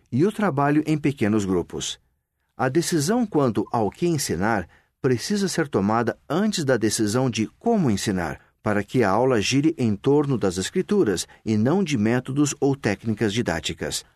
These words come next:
Na fase de preparação da aula, é preciso que o professor se concentre e dedique tempo suficiente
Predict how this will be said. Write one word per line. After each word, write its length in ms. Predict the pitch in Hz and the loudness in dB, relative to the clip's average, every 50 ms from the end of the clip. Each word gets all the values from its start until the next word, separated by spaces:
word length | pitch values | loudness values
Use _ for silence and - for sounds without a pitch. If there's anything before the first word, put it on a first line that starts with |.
| _ _ - | _ _ -4
Na 180 | 110 113 107 | -2 -2 -2
fase 380 | - - - 139 143 147 131 120 | -2 -2 -2 0 0 0 -2 -2
de 120 | 110 127 | -4 -2
preparação 560 | - 151 151 156 165 156 160 160 - 147 143 | -2 -2 -2 -2 -2 -2 -2 -2 0 0 0
da 140 | 131 101 82 | 0 0 -2
aula, 380 | 76 82 98 117 127 135 135 135 - - - _ - | -2 0 0 2 2 0 0 -2 -4 -14 -16 _ -4
é 100 | 120 123 | -4 -2
preciso 540 | - 151 147 139 - - 220 226 214 202 | 0 0 0 0 0 -2 -2 -2 -2 -2
que 100 | - - | -2 -2
o 60 | 170 151 | -2 -2
professor 580 | - 143 139 - 127 104 - - 147 143 143 | 0 -2 -2 0 -2 -2 0 0 0 0 0
se 140 | - - 139 | 0 -2 -2
concentre 640 | - 139 120 104 95 - - 151 175 175 - 170 - - | -2 0 0 0 0 0 0 0 0 0 0 -2 -2 -2
e 120 | 131 120 | 0 0
dedique 340 | 104 98 87 127 135 - 113 | 0 0 -2 -2 -4 -6 -6
tempo 380 | - - 135 135 127 - 104 | -4 -2 -2 -2 0 0 -2
suficiente 800 | - - - 226 214 - 127 - - - 139 139 131 - 107 92 | -2 -2 -2 -2 -2 -2 -4 -2 0 0 0 2 0 0 -2 -4